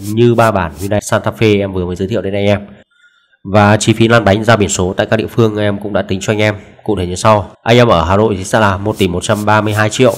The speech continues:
anh em ở Sài Gòn sẽ là một tỷ một trăm hai mươi hai triệu, anh em ở các tỉnh áp thuế trước bạ mười hai phần trăm sẽ là một tỷ một trăm mười ba triệu, và anh em ở các tỉnh áp thuế trước bạ mười phần trăm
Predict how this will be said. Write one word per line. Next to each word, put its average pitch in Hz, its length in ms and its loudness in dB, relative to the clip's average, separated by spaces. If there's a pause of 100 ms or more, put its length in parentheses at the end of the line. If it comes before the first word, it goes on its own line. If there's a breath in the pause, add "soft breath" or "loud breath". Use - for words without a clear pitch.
anh 117 140 4
em 120 100 6
ở 85 80 2
Sài 95 180 -2
Gòn 92 220 4
sẽ - 140 -6
là 92 220 0 (100)
một 101 200 -2
tỷ 92 100 0
một 90 160 -6
trăm 107 160 -2
hai 110 220 0
mươi 107 100 0
hai 107 180 0
triệu, 104 300 0 (360 loud breath)
anh 117 120 4
em 117 120 4
ở 82 80 2
các 127 220 -4
tỉnh 82 140 -2
áp 120 240 0
thuế - 80 -2
trước 120 160 -4
bạ 107 280 2
mười 92 100 -2
hai 98 140 0
phần 95 140 -4
trăm 98 240 -2
sẽ - 160 -2
là 90 220 2 (200)
một 101 200 2
tỷ 85 100 0
một 87 180 -4
trăm 101 200 0
mười 90 140 0
ba 101 180 2
triệu, - 280 0 (420 loud breath)
và 101 220 6
anh 110 160 4
em 110 80 2
ở 98 100 2
các 120 220 -2
tỉnh 85 140 -6
áp 117 240 -4
thuế 98 100 -4
trước - 140 -4
bạ 95 180 2
mười 95 140 -4
phần 92 140 -8
trăm 107 200 0